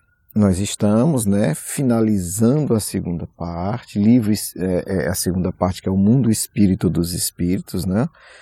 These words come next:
já aí na véspera da terceira, que são as leis morais. Hoje a gente vai tratar de um tema muito interessante,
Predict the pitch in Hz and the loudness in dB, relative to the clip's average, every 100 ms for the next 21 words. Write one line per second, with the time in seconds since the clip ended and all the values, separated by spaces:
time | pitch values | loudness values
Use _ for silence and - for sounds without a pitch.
0 | - - 85 107 117 113 117 131 98 117 | -20 -8 0 4 4 4 2 0 2 2
1 | 135 - 131 120 104 - 139 - 113 113 | 2 0 -2 0 0 0 -2 0 2 2
2 | 123 - - 120 120 107 101 104 101 107 | 2 -2 -2 -2 -2 -2 0 0 0 0
3 | 113 90 - - - - _ _ _ _ | 0 -2 -6 -12 -12 -14 _ _ _ _
4 | _ _ - _ 143 185 208 139 131 160 | _ _ -20 _ 0 2 2 0 0 -2
5 | - 160 117 123 131 120 113 123 110 104 | -2 -2 2 2 2 -2 0 2 2 0
6 | 85 120 131 147 147 139 139 156 226 - | -2 -2 0 -2 -2 -2 0 2 0 0
7 | 156 135 107 95 - - 80 85 98 - | -6 -2 0 0 -2 -4 -4 -4 -4 -4
8 | 170 | -4